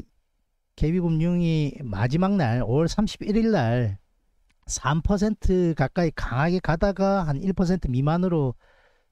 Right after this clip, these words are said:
처지면서부터, 아, 등락을 좀 거-, 거듭하고 있습니다. 자, 이 부분은, 아, 지금 엠에스씨아이 리밸런싱도 진행 중이다라고 알고 있고요.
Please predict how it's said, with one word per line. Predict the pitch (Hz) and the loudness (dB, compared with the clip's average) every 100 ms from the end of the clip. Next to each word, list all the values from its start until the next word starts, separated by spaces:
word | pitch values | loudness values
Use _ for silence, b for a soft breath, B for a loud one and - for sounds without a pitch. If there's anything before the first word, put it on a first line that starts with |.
| _ | _
처지면서부터, | - 220 196 208 214 185 156 170 160 - 180 196 196 - _ _ _ _ _ | -2 -2 0 0 2 2 0 -2 -4 0 2 2 0 -6 _ _ _ _ _
아, | - 98 101 - - | -10 -8 -8 -12 -6
등락을 | - 185 214 180 | 0 2 2 0
좀 | 131 110 | -2 -6
거-, | - - - | -10 -20 -6
거듭하고 | 107 156 214 220 | -2 2 2 2
있습니다. | 147 - 123 120 110 - B B B B B - | -2 -2 -4 -4 -6 -8 B B B B B -6
자, | 120 | -4
이 | 117 165 | -2 -2
부분은, | 202 190 175 160 170 147 117 92 - b b b _ | 0 2 2 2 2 2 0 -2 -6 b b b _
아, | 98 98 95 92 95 | -2 0 -2 -2 -6
지금 | - 120 117 - | -6 -6 -6 -6
엠에스씨아이 | 170 180 185 - - 190 180 127 117 135 - 113 117 | -2 0 0 -4 -6 -2 0 0 0 -2 -6 -4 -2
리밸런싱도 | 131 131 170 214 196 220 170 | 0 2 2 2 0 0 -2
진행 | - 139 151 | 0 -2 0
중이다라고 | 202 196 143 135 113 107 107 120 139 147 170 156 131 110 | 0 0 2 2 2 0 -2 -2 -2 0 0 0 0 -2
알고 | 110 127 175 | -2 0 -2
있고요. | 208 208 127 107 151 | -2 0 0 0 -4